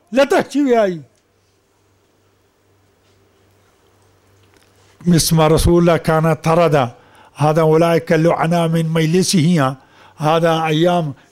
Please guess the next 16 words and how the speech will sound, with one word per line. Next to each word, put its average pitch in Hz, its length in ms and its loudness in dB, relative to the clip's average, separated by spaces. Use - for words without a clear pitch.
قريب 175 320 2
أيام 170 400 0
وفاته، 165 680 -2
قال 208 160 4
لهم: 214 340 2
"قوموا، 302 460 2
قوموا". 214 380 0
كان 175 260 0
إمامهم 180 680 2
جاي 185 180 2
يقول: 202 360 0
"قوم، 330 400 4
اطلع". 330 500 0
وهاي 190 440 2
الطردة 196 480 0
قلبية 202 880 0